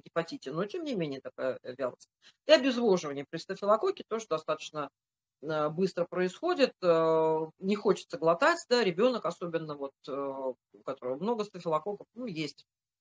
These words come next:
детки, которые дисбиоз вот с рождения, у них стафилококковые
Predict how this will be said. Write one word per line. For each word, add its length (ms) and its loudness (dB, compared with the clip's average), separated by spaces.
детки, 340 -2
которые 440 -8
дисбиоз 560 -8
вот 80 -20
с 100 -14
рождения, 460 -2
у 40 -8
них 160 -10
стафилококковые 480 -8